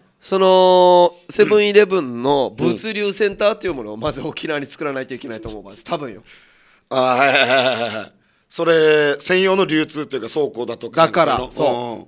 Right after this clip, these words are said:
Speaker 2: うん。
Speaker 1: その物流センターに多分大半の資金を取られると思うわ。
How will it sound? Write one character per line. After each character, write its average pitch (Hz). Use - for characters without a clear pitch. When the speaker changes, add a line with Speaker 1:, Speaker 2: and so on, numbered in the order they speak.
Speaker 2:
う 139
ん。 -
Speaker 1:
そ 226
の -
物 202
流 233
セ 240
ン 240
タ 226
ー 214
に 196
多 202
分 147
大 175
半 156
の 156
資 -
金 156
を 110
取 127
ら 117
れ 117
る 107
と 104
思 98
う 85
わ。 -